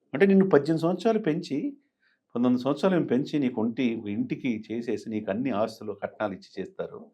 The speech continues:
పద్దెనిమిది సంవత్సరాలు పెంచింది మమకారం పోయింది, నీకు వన్ ఇయర్, టూ ఇయర్స్ పరిచయం అయితేనే ప్రేమికుడిగా మారిపోయి ఆ వల్ల పడిపోయి మిగతా ఇంకొక మగవాడిని చంపుతున్నావు అంటే, మీ తల్లినే పంపుతున్నారంటే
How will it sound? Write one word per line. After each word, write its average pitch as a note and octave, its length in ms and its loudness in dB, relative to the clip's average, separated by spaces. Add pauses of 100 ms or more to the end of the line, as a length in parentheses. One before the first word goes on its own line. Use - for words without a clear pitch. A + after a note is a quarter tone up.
(420)
పద్దెనిమిది G3 320 8
సంవత్సరాలు A3+ 400 12
పెంచింది G3+ 420 8
మమకారం F3 480 8
పోయింది, A#2 420 4 (800)
నీకు F#3+ 200 8
వన్ D3 200 12
ఇయర్, B3 220 12
టూ A3 80 6
ఇయర్స్ G#3+ 280 12
పరిచయం F#3+ 340 8
అయితేనే F3+ 380 2
ప్రేమికుడిగా D3 520 2
మారిపోయి B2+ 440 -2 (420)
ఆ G#2+ 100 4
వల్ల A2 320 4
పడిపోయి A2 480 -6 (560)
మిగతా G#2+ 320 -2
ఇంకొక A2+ 340 -2
మగవాడిని G#2+ 400 0
చంపుతున్నావు G2+ 460 -6
అంటే, F2+ 280 -14
మీ B2 180 0
తల్లినే G3 500 6
పంపుతున్నారంటే C#3 720 2